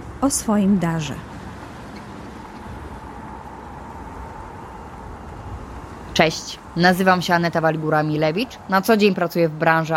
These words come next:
Speaker 2: I T. Talent wiara w siebie mam na czwartym miejscu. Charakteryzuje się on między innymi tym, że jako osoba z wiarą w siebie i wiarą we własne przekonania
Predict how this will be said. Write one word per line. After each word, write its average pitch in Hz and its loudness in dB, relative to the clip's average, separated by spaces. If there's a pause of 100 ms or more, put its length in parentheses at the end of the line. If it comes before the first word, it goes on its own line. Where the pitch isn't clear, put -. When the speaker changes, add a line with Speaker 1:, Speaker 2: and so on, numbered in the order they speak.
(120)
Speaker 2:
I 143 -2
T. - -4 (640)
Talent 247 8
wiara 190 8
w - -12
siebie 202 2
mam 165 4 (120)
na 254 4
czwartym 185 2
miejscu. 160 -2 (640)
Charakteryzuje 208 4
się 247 4
on 220 4
między 202 2
innymi 185 2
tym, 160 2
że 160 0
jako 160 4 (340)
osoba 185 6
z 156 -6
wiarą 165 4
w - -12
siebie 156 2
i 160 -4
wiarą 180 8
we 160 0
własne 165 0
przekonania 160 -4